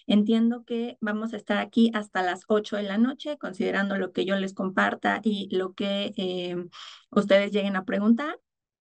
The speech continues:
Y, eh, quiero hacerlo de una forma dinámica. Sé que somos muchas personas conectadas y puede llegar a ser complicado que todos hablemos, pero afortunadamente tenemos la tecnología. Y además de estar cerca desde diferentes lugares,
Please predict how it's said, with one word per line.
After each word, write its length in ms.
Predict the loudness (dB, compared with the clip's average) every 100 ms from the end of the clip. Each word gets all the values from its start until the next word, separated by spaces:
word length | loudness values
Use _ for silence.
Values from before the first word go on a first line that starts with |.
| _ _ _ _ -20 -18 -16 4
Y, 520 | 6 6 4 0 -2
eh, 300 | 2 2 0 -2
quiero 260 | -4 -2
hacerlo 460 | -4 -6 -6 -4 0
de 100 | 2
una 200 | 2 0
forma 260 | -4 -8 -6
dinámica. 480 | -6 -4 -4 -4 0
Sé 140 | 0
que 100 | 2
somos 380 | 4 4 4 4
muchas 360 | 4 2 -6
personas 460 | -10 -8 -2 0 -2
conectadas 600 | -2 -6 -2 0 0 0
y 60 | -2
puede 200 | 0 2
llegar 260 | 2 0 -6
a 80 |
ser 200 | -4 -4
complicado 600 | 0 0 0 0 0 0
que 100 | -2
todos 320 | -4 -2 -2 0
hablemos, 520 | 2 2 2 -8 -4
pero 360 | 0 2 0 -6 -12 -20 -4
afortunadamente 880 | -2 0 0 4 6 6 2 0 -2
tenemos 420 | -2 -2 -2 -6
la 140 | -8 -6
tecnología. 680 | -4 -2 -2 -2 -2 -4 2
Y 120 | 6
además 340 | 6 6 4 2
de 60 |
estar 260 | 0 -4 -2
cerca 380 | -2 -2 -2 -2
desde 220 | -2 -4
diferentes 540 | -4 0 2 2 2
lugares, 540 | 2 2 0 -2 -8